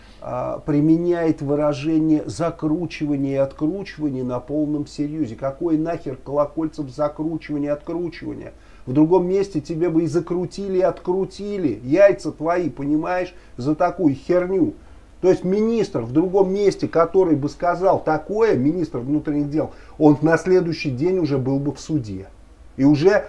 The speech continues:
в меру пресечения бы выбирали какую. Я думаю, заключение под стражу. Почему? Ну, потому что это конституционный переворот. О чем говорит человек? Это же совершенно очевидно. Он говорит о диктатуре. Вот для меня это абсолютно очевидно.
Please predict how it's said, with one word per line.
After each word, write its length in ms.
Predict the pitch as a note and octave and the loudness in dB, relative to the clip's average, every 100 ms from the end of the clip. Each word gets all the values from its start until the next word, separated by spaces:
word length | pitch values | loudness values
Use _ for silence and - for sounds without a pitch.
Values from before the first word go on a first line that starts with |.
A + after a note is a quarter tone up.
| - | -6
в 320 | C3 E3 F#3 | -2 -2 -2
меру 380 | E3 D#3 F3 F3 | 2 4 4 0
пресечения 880 | - E3 D#3 D3+ D#3+ - F#3+ F3+ D3+ | -2 0 0 -2 -8 0 2 4 2
бы 160 | B2+ C3+ | 2 2
выбирали 640 | C#3+ C3+ D#3 D#3 D3+ B2+ | 2 6 6 6 4 2
какую. 420 | B2+ D3 E3 A2+ | 2 0 2 2
Я 160 | C#3 F#3 | 4 2
думаю, 300 | G3 D3+ A#2 | 2 -2 -2
заключение 600 | A2+ C#3 B2+ D#3 E3 E3 | -4 -4 -2 -2 -2 0
под 240 | F3 E3+ | -2 -2
стражу. 440 | - F#3 D#3 A2+ | -4 -2 -2 -2
Почему? 480 | A#2 - - D3 F3+ - - - | -8 -12 -6 -4 -4 -8 -14 -4
Ну, 120 | A#2+ | -4
потому 360 | - C#3 C3 - | 4 6 6 4
что 260 | - D3 - C3 B2+ - | 0 -4 -4 -10 -12 -12
это 360 | A#2 - B2 - | -14 -12 -12 -6
конституционный 560 | C3+ A#2+ - D#3+ A#2+ A#2+ | -4 -4 -2 2 2 2
переворот. 640 | C#3+ B2+ B2+ D3 E3+ - | 0 0 2 2 0 -2
О 80 | A2+ | -6
чем 240 | - F#3+ | 2 2
говорит 380 | B2+ A#2+ C3 C#3 | 2 0 -2 -4
человек? 580 | - A#2+ C3+ D#3+ G3 - - - - - | -8 -6 -2 0 -2 -4 -10 -20 -20 -16
Это 100 | A#2 | -12
же 60 | - | -6
совершенно 540 | - E3 - G#3+ E3+ D3+ | -2 -2 0 -2 0 0
очевидно. 640 | D3 G3 G#3+ B3 E3+ C3 | -2 -6 -6 -6 -6 -6
Он 80 | C3 | -4
говорит 360 | C#3+ F3 F3 F3+ | 2 2 2 -2
о 80 | E3+ | -4
диктатуре. 920 | D#3+ - G#3 G#3+ C4+ C4 B3 D3+ - - - - - - | -6 -6 -2 -2 -4 -6 -2 -2 -4 -14 -20 -20 -20 -4
Вот 140 | B2+ | 0
для 120 | A#2+ D#3 | 6 6
меня 240 | D#3+ B3+ | 6 4
это 160 | A#3 G3+ | 2 0
абсолютно 540 | G3 G#3+ G#3+ E3+ C#3 | 0 -2 0 -2 -2
очевидно. 420 | C3+ F#3+ F#3 A#2+ | -4 -4 -8 -8